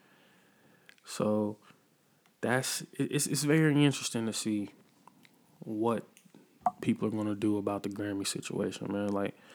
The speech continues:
so are we boycotting the Grammys this year, and then five years from now, everybody shows back up to the Grammys? Like,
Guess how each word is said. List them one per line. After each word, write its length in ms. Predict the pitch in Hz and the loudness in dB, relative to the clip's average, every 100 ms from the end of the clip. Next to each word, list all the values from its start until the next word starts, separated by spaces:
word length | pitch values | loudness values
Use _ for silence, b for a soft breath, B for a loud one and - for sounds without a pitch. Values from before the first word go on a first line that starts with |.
| B B B | B B B
so 160 | - | 0
are 40 | 101 | 2
we 120 | 104 | 2
boycotting 640 | 101 117 120 123 120 117 | 4 6 6 6 6 6
the 100 | 117 | 6
Grammys 300 | 123 123 120 | 6 6 6
this 280 | 117 127 - | 6 4 4
year, 460 | 131 131 135 135 - | 6 8 6 4 0
and 200 | - 107 | -4 -2
then 320 | 110 107 107 98 | 0 2 2 0
five 360 | - 113 113 113 | 2 4 6 4
years 160 | 117 | 4
from 140 | 113 117 | 2 2
now, 140 | 113 | 4
everybody 400 | 107 110 110 110 | 4 4 2 0
shows 300 | - 110 110 | 0 0 2
back 220 | 113 110 | 2 2
up 160 | 117 104 | 2 0
to 100 | 113 | 0
the 80 | 110 | 0
Grammys? 520 | 117 120 120 120 - | 2 4 4 2 0
Like, 280 | 98 95 | -2 -4